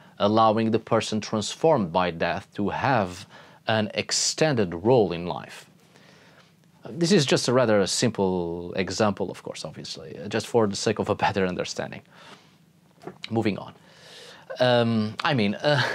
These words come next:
funeral rites in every culture developed precisely from the ritualization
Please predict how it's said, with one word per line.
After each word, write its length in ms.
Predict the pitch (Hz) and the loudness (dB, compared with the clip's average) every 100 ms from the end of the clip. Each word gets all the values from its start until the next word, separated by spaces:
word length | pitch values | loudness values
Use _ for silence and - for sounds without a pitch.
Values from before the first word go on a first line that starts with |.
| - - - - _ _ - | -8 -18 -20 -20 _ _ -20
funeral 840 | - - 214 240 202 165 120 101 | -14 -2 6 8 8 8 6 4
rites 800 | 110 113 95 90 - - - - | 4 4 2 -2 -6 -6 -8 -4
in 80 | 113 | 0
every 220 | 175 143 | 2 2
culture 580 | - 190 - - 64 60 - - | 4 2 2 -2 -4 -6 -12 -6
developed 540 | 107 131 220 160 - - | 0 4 4 4 0 -4
precisely 500 | 104 - 95 - 107 | -2 0 0 0 -2
from 280 | 120 117 | 2 2
the 100 | 120 | 4
ritualization 1080 | 139 123 175 - 120 107 95 143 - 95 90 | 4 4 2 2 2 2 2 2 0 -4 -8